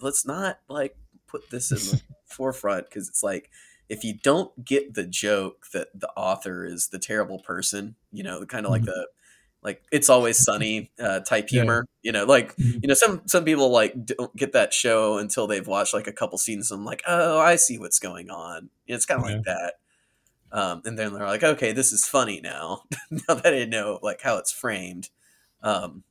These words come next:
Speaker 1: like, I'm like, "Don't, don't put it, like, chapter one, 'cause, you know, people are gonna get really mad." But they did it anyway. And then all of our editors started dropping out. They're just like,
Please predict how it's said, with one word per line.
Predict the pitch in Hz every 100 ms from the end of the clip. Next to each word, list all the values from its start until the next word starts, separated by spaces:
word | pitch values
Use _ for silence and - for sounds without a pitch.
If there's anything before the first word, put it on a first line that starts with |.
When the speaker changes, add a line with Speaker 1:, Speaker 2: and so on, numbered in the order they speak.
| _ _ _ - _ _ -
Speaker 1:
like, | 98 85
I'm | 90
like, | 85 90 -
"Don't, | 120 139 -
don't | 120 127 -
put | 196 160
it, | 131 - -
like, | 123 107
chapter | - 139 139 113
one, | 101 127 110 104 95
'cause, | 113 98 - -
you | 101
know, | 90
people | 87 143 120
are |
gonna | 107 107
get | -
really | 113 117
mad." | 110 107 92 82 110 _ _ _ -
But | -
they | 107
did | 190 170
it | 147
anyway. | 151 117 104 104 101 104 _ _ _ _ _ -
And | 120
then | 120 101
all | 113 127
of | 117
our | 101 -
editors | 113 117 92 87 -
started | - 107 - -
dropping | 92 90 98 - 85 78
out. | 73 78 -
They're | 104
just | - - 101
like, | 95